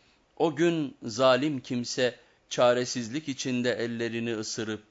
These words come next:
şöyle diyecektir: "Ne olurdu, ben de peygamberlerle beraber aynı yolu tutsaydım. Yazıklar olsun bana, keşke falanı dost edinmeseydim." Andolsun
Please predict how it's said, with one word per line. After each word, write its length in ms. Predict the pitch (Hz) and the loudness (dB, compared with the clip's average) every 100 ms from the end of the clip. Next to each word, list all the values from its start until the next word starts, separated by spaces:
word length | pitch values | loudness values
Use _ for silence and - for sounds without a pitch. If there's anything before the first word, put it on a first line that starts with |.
| _ | _
şöyle 500 | - - 104 104 110 | -8 -4 -2 -2 -4
diyecektir: 760 | 98 92 85 90 - 92 82 - _ _ _ _ - | -8 -8 -8 -10 -10 -12 -12 -18 _ _ _ _ -2
"Ne 160 | 135 | 2
olurdu, 580 | 160 139 110 104 87 90 - _ _ _ | 2 0 -4 -8 -10 -14 -16 _ _ _
ben 240 | 127 165 156 | 0 2 2
de 120 | 147 | -2
peygamberlerle 1080 | 151 139 131 131 127 127 120 127 117 113 107 | 0 0 2 2 2 0 0 -2 0 -4 -2
beraber 580 | 110 107 107 104 104 92 - _ | -2 0 -2 -2 -4 -6 -16 _
aynı 320 | 123 123 110 107 | -6 -4 -4 -4
yolu 320 | 98 95 98 | -4 -6 -10
tutsaydım. 680 | 101 - - 92 87 85 82 76 _ _ _ _ _ | -14 -16 -10 -8 -8 -12 -16 -18 _ _ _ _ _
Yazıklar 680 | 117 123 120 127 113 131 135 | -2 0 0 -4 0 2 2
olsun 500 | 117 110 - 113 98 | -2 -6 -6 -4 -2
bana, 360 | 98 98 92 - _ _ _ | -2 -2 -6 -10 _ _ _
keşke 420 | 156 135 - 120 | -4 -4 -4 -6
falanı 520 | - 120 113 110 107 | -4 -2 -2 -4 -6
dost 300 | 101 107 - | -6 -8 -10
edinmeseydim." 1040 | 98 101 117 101 87 - 95 85 87 82 73 _ _ _ _ _ _ _ _ | -10 -8 -8 -10 -10 -8 -10 -10 -14 -16 -18 _ _ _ _ _ _ _ _
Andolsun 840 | 147 180 160 156 139 165 160 147 | 4 4 4 0 0 -2 0 -2